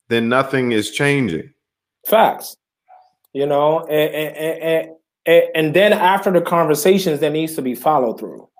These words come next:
Speaker 1: Yeah.
Speaker 2: Because
Speaker 1: Yeah.
Speaker 2: a lot of times people talk, people talk, talk, talk. I'm like, "Y'all been
Speaker 1: Oh.
Speaker 2: talking for years. Y'all haven't done nothing."
Speaker 1: Yeah. Yeah. It has to be intentional talking.
Speaker 2: Intentional conversations,
Speaker 1: Yeah.
Speaker 2: intentional
Speaker 1: Action.
Speaker 2: talking.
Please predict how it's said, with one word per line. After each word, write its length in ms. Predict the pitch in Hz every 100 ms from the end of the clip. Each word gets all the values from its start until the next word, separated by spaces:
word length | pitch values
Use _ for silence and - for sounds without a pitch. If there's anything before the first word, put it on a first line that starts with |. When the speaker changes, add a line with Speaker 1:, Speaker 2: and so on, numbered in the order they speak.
| _
Speaker 1:
Yeah. 220 | 101 92 - - _ _ _ _ _
Speaker 2:
Because 300 | - 107 147
Speaker 1:
Yeah. 60 | 147
Speaker 2:
a 20 |
lot 180 | 165 170
of 60 |
times 400 | 165 196 185 170
people 240 | 160 185 185
talk, 440 | 226 214 - -
people 200 | 175 185
talk, 240 | 214 220 214
talk, 160 | 208
talk. 260 | 220 233 196
I'm 80 | 208
like, 160 | 202
"Y'all 160 | 190 233
been 120 | 247
Speaker 1:
Oh. 120 | 226
Speaker 2:
talking 140 | 226 202
for 60 |
years. 320 | 185 190 233 208
Y'all 120 | 214
haven't 220 | 208 185
done 180 | 160 240
nothing." 480 | 214 - 120 95 - _ _
Speaker 1:
Yeah. 360 | 90 90 82 78 - _
Yeah. 360 | 87 90 85 76 -
It 60 |
has 200 | 95 107
to 60 | 104
be 160 | 95 85
intentional 680 | 95 - 117 110 - 92
talking. 540 | 82 87 80 - 71 - -
Speaker 2:
Intentional 920 | 175 185 - 247 262 254 214 170 139
conversations, 880 | - 160 147 139 147 - - 107 113
Speaker 1:
Yeah. 80 | 151
Speaker 2:
intentional 580 | 170 226 196 202 190
Speaker 1:
Action. 100 | 165
Speaker 2:
talking. 440 | - 143 - 107